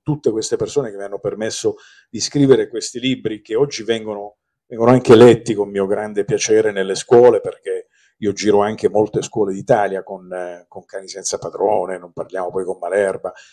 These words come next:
ma vado anche nelle carceri a tenere incontri sulla cultura della legalità attraverso questi libri. Eh, quindi io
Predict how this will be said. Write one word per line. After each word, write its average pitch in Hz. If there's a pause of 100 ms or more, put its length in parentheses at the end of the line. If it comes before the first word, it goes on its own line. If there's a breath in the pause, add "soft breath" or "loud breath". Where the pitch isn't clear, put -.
(160 soft breath)
ma 104
vado 110
anche 117
nelle 104
carceri 107
a 98
tenere 98 (320)
incontri 120
sulla 107
cultura 110
della 101
legalità 101
attraverso 107
questi 104
libri. 98 (420 soft breath)
Eh, -
quindi 175
io 160